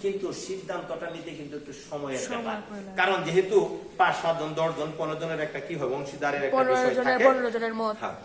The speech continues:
Speaker 1: এই জন্য সিদ্ধান্ত গ্রহণের আমরা কি বলবো? সময় নিতে হয়।
Speaker 2: সময় সাপেক্ষ।
Speaker 1: হ্যাঁ, স-, সিদ্ধান্ত গ্রহণে বিলম্ব হয়।
Speaker 2: বিলম্ব।
Speaker 1: সিদ্ধান্ত কি? সিদ্ধান্ত গ্রহণে বিলম্ব,
Speaker 2: বিলম্ব।
Speaker 1: দেরি হয়। ঠিক আছে, সিদ্ধান্ত গ্রহণে আমাদের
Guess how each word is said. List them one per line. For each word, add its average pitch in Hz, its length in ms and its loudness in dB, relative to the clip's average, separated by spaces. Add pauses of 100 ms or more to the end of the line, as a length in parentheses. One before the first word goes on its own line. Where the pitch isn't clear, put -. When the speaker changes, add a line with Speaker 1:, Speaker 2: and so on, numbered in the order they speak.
(120)
Speaker 1:
এই 240 120 0
জন্য 247 520 4 (180)
সিদ্ধান্ত 170 520 -4
গ্রহণের 175 600 0
আমরা 147 140 -6
কি 196 140 -2
বলবো? 196 280 0 (180)
সময় 175 320 0
নিতে 143 120 -4
হয়। - 80 -8
Speaker 2:
সময় 269 300 4
সাপেক্ষ। 247 420 -4 (600)
Speaker 1:
হ্যাঁ, - 200 -8 (320)
স-, 180 220 0
সিদ্ধান্ত 196 380 0
গ্রহণে 185 340 2 (280)
বিলম্ব 214 360 4
হয়। - 280 4 (120)
Speaker 2:
বিলম্ব। 208 280 -6
Speaker 1:
সিদ্ধান্ত 190 360 0
কি? 165 420 -6 (200)
সিদ্ধান্ত 185 460 -2
গ্রহণে 226 720 0 (440)
বিলম্ব, 226 520 0
Speaker 2:
বিলম্ব। 214 380 -8
Speaker 1:
দেরি 262 220 2
হয়। - 220 2 (960)
ঠিক 226 100 -2
আছে, 254 260 0
সিদ্ধান্ত 185 360 -2
গ্রহণে 190 360 0
আমাদের - 260 4